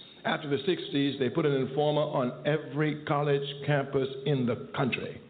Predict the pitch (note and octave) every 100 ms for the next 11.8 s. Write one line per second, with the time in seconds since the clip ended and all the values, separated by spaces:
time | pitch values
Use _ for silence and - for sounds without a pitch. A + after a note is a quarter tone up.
0 | - - - - - - - - - -
1 | - D#3 D3+ E3 D#3+ D3 C#3 F#3+ F3 D3+
2 | B2+ G#2+ - - - E3 C#3 - - -
3 | E3+ E3+ E3+ F3+ - C#3 C3 - - F#3
4 | D3 D3 D3 D#3 D#3 C3+ B2 - D#3 C#3+
5 | C#3+ B2+ B2 C3 C#3 C#3 C3 B2+ C3 C3
6 | B2 B2 G2+ G2+ - E2 D2+ - - -
7 | - - - - - - - - - D#3
8 | F#3+ A#3+ G3+ G#3 A#3+ G#3+ G3+ G3 - A3
9 | A3 G3+ G#3 G#3+ B3 A3 G#3+ A3 F3+ E3
10 | G#3+ G#3 G#3 G3 F#3+ G3 G#3 F#3+ - G#3
11 | G3 F#3+ F#3+ G3 A3 F#3+ F#3+ G#3